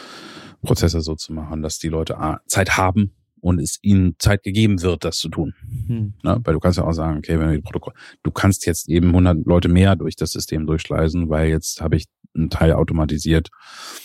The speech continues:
Speaker 1: Das würde dann nicht zu einer humaneren Medizin per se führen, ähm, sondern würde vielleicht,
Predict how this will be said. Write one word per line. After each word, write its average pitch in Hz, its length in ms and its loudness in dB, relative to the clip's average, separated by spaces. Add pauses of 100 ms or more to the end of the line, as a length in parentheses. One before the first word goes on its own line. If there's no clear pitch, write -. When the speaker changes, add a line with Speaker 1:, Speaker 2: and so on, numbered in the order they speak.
(220)
Speaker 1:
Das - 320 -4
würde 90 400 2
dann 82 160 2
nicht 120 240 4
zu 107 100 -2
einer 92 100 0
humaneren 98 580 2
Medizin 87 600 -2
per 85 160 0
se 85 240 -2
führen, 87 680 -4 (1200)
ähm, 85 600 0
sondern 85 400 0
würde 87 140 4
vielleicht, 85 360 0